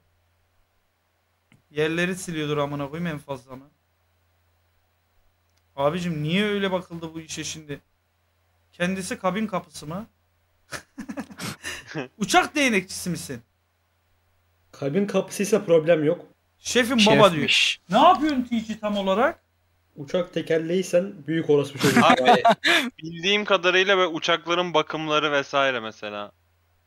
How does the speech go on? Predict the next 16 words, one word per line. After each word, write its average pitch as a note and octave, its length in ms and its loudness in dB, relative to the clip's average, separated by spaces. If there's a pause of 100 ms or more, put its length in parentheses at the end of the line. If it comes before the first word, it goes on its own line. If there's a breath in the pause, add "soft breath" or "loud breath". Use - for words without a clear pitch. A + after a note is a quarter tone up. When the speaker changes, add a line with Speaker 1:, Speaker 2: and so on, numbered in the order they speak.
(160)
Speaker 4:
O B2 120 -6
tarz A#2 340 -2
durumlar. G#2 400 -14 (300)
Speaker 1:
Gel, A#3+ 260 10
gel, B3 280 8
gel, B3 220 8
gel. B3 200 8
Sağ A#3+ 320 6
yap, A#3 160 6
sol A#3+ 240 8
yap, A3+ 180 8
böyle A3+ 240 12
elinde A3 300 10
şeyler. A3 340 8
O B3+ 160 8
mu? G3 280 8